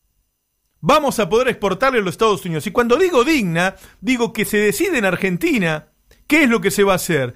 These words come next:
Digo que al gobierno de Alberto Fernández se le dijo que no recibiera a Evo Morales, y Alberto lo recibió igual.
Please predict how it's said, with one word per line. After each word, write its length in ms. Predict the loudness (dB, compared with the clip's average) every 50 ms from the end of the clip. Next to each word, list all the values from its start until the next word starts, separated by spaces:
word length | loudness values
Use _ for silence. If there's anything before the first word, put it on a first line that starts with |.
| -14 -10 -4
Digo 260 | -2 0 2 2 2
que 120 | 2 2 2
al 100 | 2 2
gobierno 640 | 0 0 0 -2 -4 -2 -2 0 0 0 -2 -4 -10 _ -20 -20 _ -4
de 160 | 0 2 2
Alberto 340 | 4 4 2 0 0 0 0
Fernández 500 | 0 -2 0 0 0 0 0 0 0 0
se 100 | 2 2
le 140 | 4 4 4
dijo 640 | 2 0 0 0 2 2 2 2 0 -4 -8 _ _ _ _ _ _ _ _ _ _
que 160 | 0 0 2
no 140 | 4 2 2
recibiera 580 | 2 0 -2 -2 -2 0 0 2 2 2 4 2
a 40 |
Evo 180 | 2 2 0 0
Morales, 500 | 0 2 2 2 2 0 0 -4 -4 -4
y 120 | 0 2 2
Alberto 420 | 4 4 2 0 0 -2 -2 0
lo 80 | 0 0
recibió 420 | 0 0 -2 -2 -2 0 0 0
igual. 500 | 0 0 0 0 0 0 -4 -6 -12 _